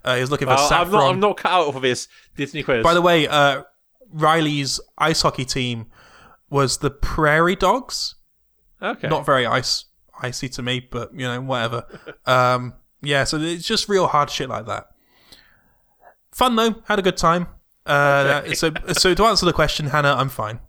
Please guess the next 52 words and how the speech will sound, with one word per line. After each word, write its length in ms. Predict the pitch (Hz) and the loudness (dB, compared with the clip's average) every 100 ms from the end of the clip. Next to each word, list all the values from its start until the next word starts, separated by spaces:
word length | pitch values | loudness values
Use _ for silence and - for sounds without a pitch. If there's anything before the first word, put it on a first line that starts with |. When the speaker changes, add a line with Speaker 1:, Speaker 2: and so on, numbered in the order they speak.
| _ | _
Speaker 1:
<laughs> 160 | - - | -12 -8
Thanks 1080 | - - 233 - 196 - - 220 190 165 | -4 0 0 0 0 -2 -12 -12 -8 -2
for 140 | - 185 | 2 0
us. 180 | - 170 | 0 -4
We're 180 | 165 165 | -2 -2
on 120 | 156 | -2
a 20 | |
bit 140 | 175 | -4
of 60 | 160 | -4
a 20 | |
tangent 320 | 135 127 127 | -4 -8 -10
there, 160 | 117 113 | -14 -14
but 140 | 120 110 | -14 -18
wh-, 260 | - 135 - | -20 -20 -14
whatever. 280 | 135 131 - - - - - | -10 -10 -12 -18 -20 -20 -4
Uh, 220 | 165 160 156 | 2 4 4
one 180 | 202 190 | 2 4
other 160 | 151 | 2
question 540 | 151 139 - 147 135 - | 2 0 0 -4 -6 -14
from 220 | - 135 131 | -4 -2 0
Liam. 320 | 151 151 147 _ _ _ _ _ _ _ - | 0 0 -4 _ _ _ _ _ _ _ -10
He 160 | - 147 | 0 4
asks, 580 | 135 123 - - - - - - - - | 4 4 0 0 -2 -4 -14 -20 -20 0
this 220 | 175 175 | 0 2
is, 60 | 170 | 2
this 180 | 180 | 2
is 80 | 180 | 2
the 80 | 160 | 2
guy 180 | 151 147 | 2 2
who 120 | 143 | 4
asked, 340 | 139 131 - 143 | 4 4 0 0
uh, 180 | 131 | 0
how 160 | 120 151 | 2 -2
you 180 | 143 135 | -2 -4
save 560 | - 139 131 123 - - _ | -2 -2 -2 -6 -10 -20 _
Tingle, 520 | - 147 131 120 123 | -4 -4 -4 -6 -4
Speaker 2:
<laughs> 60 | 151 | -2
Speaker 1:
uh, 100 | 156 - | -2 0
or, 360 | 131 123 120 | 0 0 -2
uh, 280 | 131 117 139 | -4 -4 -6
how 100 | - | -2
you 60 | 143 | -2
defeat 280 | 139 147 135 | -2 -6 -6
Tingle 260 | 143 135 | -6 -4
and 120 | 123 | -4
how 80 | 131 | -2
you 140 | 131 123 | -2 -2
save 280 | - 127 | 0 -2
Zeldo. 440 | 117 120 127 120 123 - - - | -2 -2 -2 -4 -8 -12 -20 -14
Uh, 140 | - 151 | -2 0
he 180 | 185 175 | 2 4
asks, 580 | 156 - - - - | 4 2 -2 -2 -4